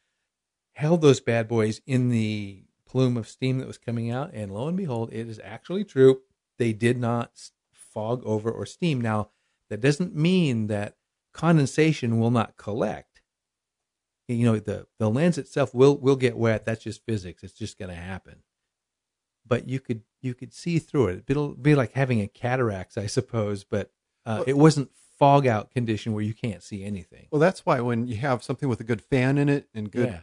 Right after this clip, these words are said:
Speaker 2: anti-fog, I still use a white eye because
Speaker 1: Yeah.
Speaker 2: of the condensation.
Speaker 1: Yeah. It's the, the, the, the water or whatever is still gonna be there.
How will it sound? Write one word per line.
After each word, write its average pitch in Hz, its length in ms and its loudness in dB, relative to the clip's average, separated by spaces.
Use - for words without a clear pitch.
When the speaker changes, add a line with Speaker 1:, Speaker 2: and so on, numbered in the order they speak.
Speaker 2:
anti-fog, 127 580 -2
I 139 100 4
still 180 320 6
use 139 280 6
a 120 80 4
white 120 280 6
eye 98 300 -4
because 123 280 -4
Speaker 1:
Yeah. 113 60 -6
Speaker 2:
of 113 60 -8
the - 40 -6
condensation. 139 760 -2
Speaker 1:
Yeah. 80 180 -14
It's - 220 -14
the, - 140 -12
the, 117 260 -6
the, 107 220 -8
the 117 100 -4
water 120 380 2
or 107 160 -2
whatever 107 320 -4
is 101 100 -8
still 139 200 0
gonna 113 200 -4
be 117 220 -2
there. 67 300 -12